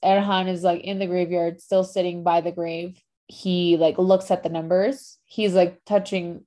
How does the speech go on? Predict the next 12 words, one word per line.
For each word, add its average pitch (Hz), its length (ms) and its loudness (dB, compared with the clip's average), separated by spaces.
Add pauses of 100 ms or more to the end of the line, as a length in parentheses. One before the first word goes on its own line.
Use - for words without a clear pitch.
um, 165 380 -6 (120)
the, 185 220 -6 (160)
the 180 400 4 (140)
sand, - 480 -16 (120)
the 165 420 2
soil, 190 600 4 (720)
and, 180 540 -2 (400)
you 214 140 -2
know, 226 160 4
kinda, 214 340 2
I 208 100 2
guess, 240 340 0